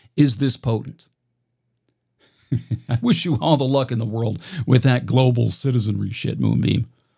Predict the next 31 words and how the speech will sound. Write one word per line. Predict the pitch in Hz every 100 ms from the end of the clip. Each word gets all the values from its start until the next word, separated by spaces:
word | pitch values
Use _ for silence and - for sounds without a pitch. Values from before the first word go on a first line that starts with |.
| _
<laughs> | _ _ _ - - - 330 _ _ _ _ _ _ _ _ _ _ _ _ _ _ _ _ -
I, | 143 160 -
I, |
how | 135 160 175
is | 123
that | 139
gonna | 131 120
work? | 123 117
Are | 123 143
you | 127 123
gonna | 135 123
move | 120 135 135
like | 127 117
the, | 123 110 87 _ _
like | - 127
the | 123
Borg? | 110 123 123 131 120 - _ _ _ _ _ _
Or | 110
what | 123
is, | 131 123
what | 131 143
is | 123
it? |
Maybe | 127 139 139
it's | 120
like | 127 113
that, | 123 110
that, | 107 107 -
uh, | 110 98 - - _ _ _
uh, | 110 87 85 - _ -
uh, | 92